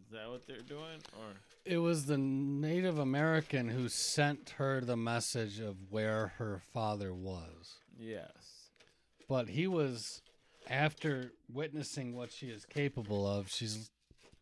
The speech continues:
Speaker 2: like, when he talks to the head of the D S I, he's
Speaker 1: Yeah.
Speaker 2: like, "You, you, she's coming here to burn it down,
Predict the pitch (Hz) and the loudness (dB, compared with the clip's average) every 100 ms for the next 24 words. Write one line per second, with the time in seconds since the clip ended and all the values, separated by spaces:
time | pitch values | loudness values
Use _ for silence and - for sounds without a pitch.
0 | - 107 104 - 127 120 107 - 123 120 | -10 -6 -6 -2 0 0 0 2 2 2
1 | - - 120 107 104 98 - _ _ _ | -2 -2 0 2 0 -4 -10 _ _ _
2 | _ _ _ _ _ _ _ _ _ _ | _ _ _ _ _ _ _ _ _ _
3 | - 120 113 - 135 123 110 110 113 107 | -20 -8 -6 -6 -4 -4 -4 -8 -6 -2
4 | 104 98 95 _ _ 135 113 104 123 113 | -2 -2 -8 _ _ -8 -6 0 2 2
5 | 107 - 113 110 104 98 92 113 107 98 | 0 0 2 2 2 -2 -4 -2 0 0
6 | 110 131 104 95 - _ - - - _ | 0 0 -2 -8 -12 _ -18 -18 -20 _
7 | - 117 120 - 139 117 104 113 101 92 | -14 -6 -6 -2 0 2 2 0 -2 -2
8 | 107 104 92 110 113 95 | 0 0 -2 -2 0 -2